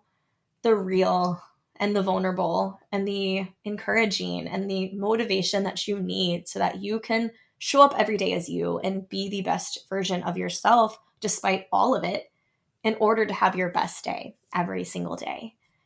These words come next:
Quick little reminder for the hundredth episode celebration giveaway. Share this episode to your stories and you are entered for one entry.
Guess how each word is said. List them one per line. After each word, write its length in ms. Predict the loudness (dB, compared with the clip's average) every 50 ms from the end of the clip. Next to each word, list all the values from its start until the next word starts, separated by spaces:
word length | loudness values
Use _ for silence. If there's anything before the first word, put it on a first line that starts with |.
| _ _ _ _ _
Quick 220 | -2 0 0 2 4
little 220 | 4 6 6 6
reminder 420 | 6 4 4 2 2 0 0 -2 -2
for 140 | -2 -2
the 140 | -2 0 0
hundredth 720 | 0 0 -2 -4 -6 -6 -4 -4 -2 -2 -2 -2 -2 -2 -4
episode 560 | -4 -4 -4 -6 -6 -2 2 4 4 4 4 2
celebration 880 | 0 0 2 4 4 4 2 2 0 -2 -2 -4 -2 -2 -2 -2 0 0
giveaway. 560 | 0 0 0 0 -2 -2 0 0 0 0 0 -2 -4 -10 _ _ _ _ _ _ _ _
Share 380 | -8 -6 -2 2 6 6 8 6
this 160 | 6 6 4
episode 420 | 4 4 4 2 0 0 0 0 0
to 120 | -2 -2
your 140 | -2 -2 -2
stories 580 | -2 -2 0 2 2 4 4 2 2 0 0 -2
and 140 | -2 -2 0
you 80 | 0 0
are 120 | 0 0
entered 440 | -2 -2 -2 -2 0 0 -2 -2 -4
for 160 | -6 -6 -6
one 220 | 0 2 2 4 4
entry. 560 | 4 4 2 2 2 0 0 0 0 -2